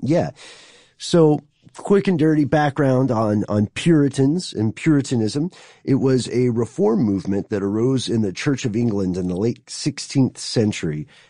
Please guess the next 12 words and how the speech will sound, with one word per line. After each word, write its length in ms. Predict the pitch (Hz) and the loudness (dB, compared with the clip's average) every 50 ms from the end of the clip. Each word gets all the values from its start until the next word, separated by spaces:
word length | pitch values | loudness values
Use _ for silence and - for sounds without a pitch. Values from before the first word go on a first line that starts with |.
| _ - | _ -6
And 440 | - 110 110 104 101 98 98 92 80 | -2 -2 0 0 0 0 -2 -2 -6
the 60 | 90 | -8
church 420 | - - - 185 190 - - - - | -8 -2 0 0 0 0 -4 -4 -2
didn't 220 | 143 120 - 107 | -2 0 0 0
like 280 | 104 98 95 92 90 - | 0 0 0 -2 -2 -2
it. 200 | 120 110 - _ _ _ _ _ - | -4 -4 -4 _ _ _ _ _ -6
The 140 | 110 110 - | -6 -6 -6
crown 500 | - - 156 160 165 156 151 135 113 98 | -4 0 0 2 2 2 2 0 0 0
didn't 260 | 98 98 - 90 90 | -2 -4 -4 -4 -4
like 280 | 82 85 90 87 - 123 | -4 -4 -6 -4 -2 -4
it. 120 | 117 - _ _ _ _ _ _ - - | -4 -4 _ _ _ _ _ _ -6 -2
And 460 | 107 110 110 110 110 110 113 - | 0 2 2 2 2 0 -2 -4